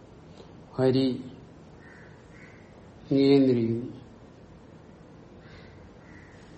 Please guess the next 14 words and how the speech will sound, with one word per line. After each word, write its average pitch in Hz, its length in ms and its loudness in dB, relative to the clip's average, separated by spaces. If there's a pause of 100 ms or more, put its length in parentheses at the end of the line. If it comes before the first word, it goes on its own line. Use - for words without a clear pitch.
(1800)
ഹരി 131 300 0 (600)
ഇങ്ങേന്നിരിക്കുന്നു. 123 760 -4 (1300)
ഇങ്ങേന്ന് 143 340 2
പറയുന്നത് 143 540 0
അകാരം 139 380 0
ഇത്തായി. 131 460 -4 (280)
അപ്പൊ 127 180 -6
ഭരത്തിലിരിക്കുന്ന 131 680 -4
പ്രത്യേകം 131 500 -4
ഇത്താണ്. 120 440 -6 (1800)
അപ്പൊ - 180 -6
ഈ 139 100 2
സൂത്രം 135 480 -2
വരുന്നു 131 340 2